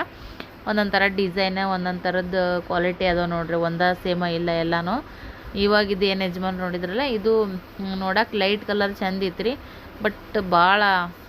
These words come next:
ಕ್ವಾಲಿಟಿ ಸಾದಾ ಇತ್ತು. ಆ, ತೊಗೊಂಡ್ರು ಉಪಯೋಗ ಇಲ್ಲಾರ್ದಂಗ ಅಂತಾರೆ ನೋಡ್ರಿ, ಆ ಥರ.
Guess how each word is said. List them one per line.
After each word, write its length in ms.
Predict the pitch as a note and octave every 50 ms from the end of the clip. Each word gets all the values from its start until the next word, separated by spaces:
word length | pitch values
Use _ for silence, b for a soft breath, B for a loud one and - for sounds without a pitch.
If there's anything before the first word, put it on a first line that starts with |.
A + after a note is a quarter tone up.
| - -
ಕ್ವಾಲಿಟಿ 380 | - F#3 F#3 G3 F#3+ A3 G#3+
ಸಾದಾ 420 | G#3 - G3 F3+ F3 F3+ F3+ F#3+ G3
ಇತ್ತು. 500 | G3 F#3+ F3+ E3+ - - F#3 G#3+ A#3+ A#3+ B B B B B B B - - - - -
ಆ, 200 | - F3+ F3+ F3
ತೊಗೊಂಡ್ರು 500 | F3 - G3+ G3 G#3 G#3 G#3 A3+ A3 G3+
ಉಪಯೋಗ 300 | G3 - G3+ G3 F#3+ F#3+
ಇಲ್ಲಾರ್ದಂಗ 520 | F#3+ F#3 F#3 F3+ F3 E3+ F3+ F3 F3 F3+ F3+ F3+ F3 F3 F3 F3 - - - - - - -
ಅಂತಾರೆ 340 | F#3 F3 F3 F#3 F3 F3
ನೋಡ್ರಿ, 300 | F3 F3 E3 E3 F3 F3+
ಆ 280 | F3 - - F3 F3 F3
ಥರ. 200 | E3+ - F3